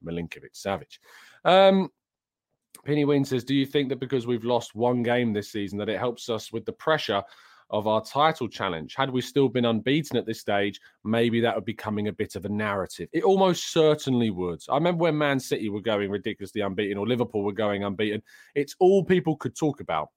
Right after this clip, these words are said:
And then as soon as they lost a game, it was, "Oh, well, that's over." It was a kind of a big dip, uh, in their confidence. So, yes, maybe the fact that we have dropped a, a loss this season in the league actually is removing that element of things.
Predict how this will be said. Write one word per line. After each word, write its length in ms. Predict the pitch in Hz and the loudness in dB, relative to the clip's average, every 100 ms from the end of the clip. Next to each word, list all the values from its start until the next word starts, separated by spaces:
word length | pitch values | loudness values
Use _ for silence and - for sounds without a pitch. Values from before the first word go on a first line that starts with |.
| - | -2
And 100 | 131 | 0
then 80 | |
as 120 | 135 139 | 0 0
soon 100 | 175 | 0
as 80 | |
they 120 | 156 156 | 2 4
lost 240 | 143 - | 2 0
a 40 | |
game, 500 | 120 165 139 104 107 110 _ _ - | -2 2 2 2 0 -6 _ _ -10
it 120 | 95 | -4
was, 220 | 104 - - | -4 -4 -2
"Oh, 140 | 104 | -2
well, 160 | 90 92 | 0 -2
that's 240 | 101 - | -2 -4
over." 340 | 85 82 87 92 | -8 -4 -6 -6
It 60 | 98 | -6
was 100 | 92 | -6
a 40 | |
kind 180 | - 98 | -6 -4
of 80 | 95 | -4
a 40 | |
big 240 | - 104 87 _ _ - 92 87 | -2 -2 -2 _ _ -18 -16 -6
dip, 320 | 110 - - - _ | -6 -6 -18 -20 _
uh, 400 | 104 98 95 95 | 0 2 2 0
in 160 | 87 104 | 0 0
their 120 | 98 | -2
confidence. 580 | 95 120 110 104 90 87 | -2 -2 -2 -2 -6 -2
So, 120 | 120 | 0
yes, 400 | 110 120 107 - - - - - | 2 4 2 -2 -18 -20 -14 0
maybe 220 | 131 127 | 2 2
the 80 | 113 | 2
fact 200 | 123 101 | 0 0
that 60 | |
we 140 | 110 104 | 0 2
have 300 | 120 117 110 | 4 2 2
dropped 340 | 107 92 - | -2 -4 -4
a, 380 | 98 92 90 90 - | -2 0 -2 -4 -6
a 120 | 95 | -4
loss 480 | 98 98 98 - - | 0 0 0 -12 -10
this 200 | 101 95 | -6 -6
season 400 | - 101 98 95 | -2 -2 -2 -2
in 100 | 95 | -4
the 80 | 92 | -2
league 320 | 98 101 104 - _ _ _ | 0 0 -2 -6 _ _ _
actually 480 | 113 - - 101 107 | -2 0 -4 -2 0
is 160 | 110 92 _ | -2 -6 _
removing 600 | 113 113 127 135 147 156 | -2 2 4 6 4 2
that 160 | 165 139 | 0 2
element 380 | 139 147 160 - | 2 2 0 0
of 180 | 143 143 | -4 2
things. 340 | 156 165 165 | 2 2 -6